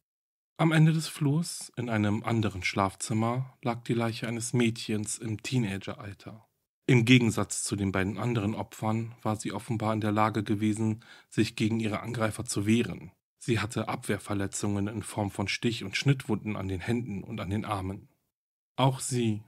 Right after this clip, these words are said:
war mehrfach ins Gesicht und auf den Kopf geschlagen worden und wies zahlreiche Stichverletzungen an Hals und Kopf auf. Nach dem Fund der Leichen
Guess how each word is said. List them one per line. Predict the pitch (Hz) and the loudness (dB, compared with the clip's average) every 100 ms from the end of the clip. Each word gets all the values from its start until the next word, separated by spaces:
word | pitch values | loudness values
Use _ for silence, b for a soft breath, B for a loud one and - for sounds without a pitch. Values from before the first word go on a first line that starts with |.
| _ | _
war | 107 | 0
mehrfach | 107 110 98 - 95 | 4 4 2 -2 -8
ins | 98 - | -8 -8
Gesicht | - - 98 - | -6 -2 -4 -4
und | 101 | -8
auf | 90 | -8
den | - 101 | -8 -6
Kopf | 113 120 | -6 -8
geschlagen | - - 113 101 104 98 | -12 -8 -6 -4 -6 -4
worden | 101 104 120 - _ | -2 -2 -4 -8 _
und | 120 110 110 110 110 - | 0 4 6 4 2 -6
wies | 123 110 - | -4 -2 -2
zahlreiche | - 127 123 110 101 101 | -4 0 0 0 -2 -4
Stichverletzungen | - 120 - - 95 95 - 98 98 101 95 _ | -4 -2 -2 -2 -4 -6 -8 -8 -8 -10 -12 _
an | 104 98 - | -10 -8 -6
Hals | 92 - | -8 -8
und | 92 | -10
Kopf | - - - | -10 -14 -14
auf. | 113 123 - _ _ _ _ _ _ _ _ _ _ _ _ _ _ _ _ _ _ - | -16 -16 -20 _ _ _ _ _ _ _ _ _ _ _ _ _ _ _ _ _ _ 4
Nach | 156 | 4
dem | - 156 | 6 2
Fund | - 156 | 4 4
der | 156 | 6
Leichen | 147 147 - 160 156 | 4 2 2 0 0